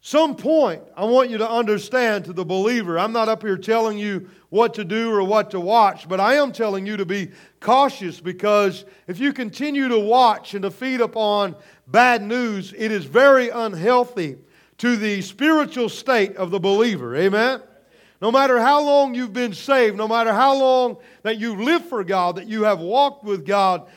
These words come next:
we have to be cautious to allow anything in this life to begin to build doubt and unbelief because we're not that holy.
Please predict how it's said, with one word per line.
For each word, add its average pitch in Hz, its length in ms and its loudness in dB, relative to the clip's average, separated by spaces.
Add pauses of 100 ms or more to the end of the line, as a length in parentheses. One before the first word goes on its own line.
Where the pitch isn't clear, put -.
(120)
we 226 160 -4
have 269 260 2
to 262 100 -10
be 240 140 -6
cautious 247 680 -2
to 214 180 -6
allow 208 640 2 (260)
anything 247 600 -4
in 208 160 -4
this 285 240 -4
life 190 440 0 (280)
to 233 120 -6
begin 233 300 -4
to 214 120 0
build 233 440 -2
doubt 226 380 2
and 214 160 -10
unbelief 214 680 -2
because 208 500 -2 (280)
we're 262 160 0
not 302 260 4
that 262 180 2
holy. 196 520 2